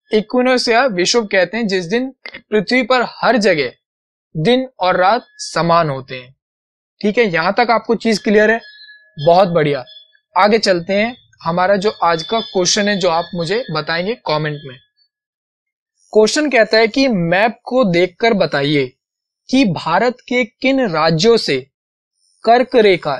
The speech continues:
या Tropic of Cancer जिसे कहते हैं, वो गुजरती है। अब आपको कंफ्यूज नहीं होना, आपको यहाँ पर स्टेट्स काउंट करके नहीं बताने, क्योंकि obviously वो तो आप इजीली कर लेंगे। आपको मैंने इमेज दे दी, इससे आपको भारत के नक्शे का, मैप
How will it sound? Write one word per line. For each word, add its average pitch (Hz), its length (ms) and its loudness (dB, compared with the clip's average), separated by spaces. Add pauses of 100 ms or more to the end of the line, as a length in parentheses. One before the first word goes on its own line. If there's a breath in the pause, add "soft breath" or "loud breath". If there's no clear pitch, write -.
या 180 140 0
Tropic 196 600 -2
of 233 80 -2 (200)
Cancer 202 300 0
जिसे 208 320 -2
कहते 151 360 -6
हैं, 143 60 -10
वो 185 320 -4
गुजरती 156 480 0
है। 123 100 -2 (840 soft breath)
अब 240 180 4
आपको 247 360 0
कंफ्यूज 208 480 -2
नहीं 196 200 0
होना, 214 180 0
आपको 214 520 0 (240)
यहाँ 175 220 0
पर 226 160 2
स्टेट्स 208 460 0
काउंट 214 280 0
करके 202 240 0
नहीं 185 220 -2
बताने, 190 500 0 (360)
क्योंकि 180 240 -6
obviously 185 420 0
वो 180 120 0
तो 185 80 -2
आप 180 140 -2
इजीली 180 320 -2
कर 180 180 0
लेंगे। 165 320 -2 (640)
आपको 208 380 2
मैंने 269 340 0 (160)
इमेज 220 280 2
दे 196 220 0
दी, 214 260 -4 (380)
इससे 190 280 -2
आपको 247 380 0
भारत 190 500 -2
के 240 140 0
नक्शे 214 420 -2
का, 220 200 0
मैप 180 360 0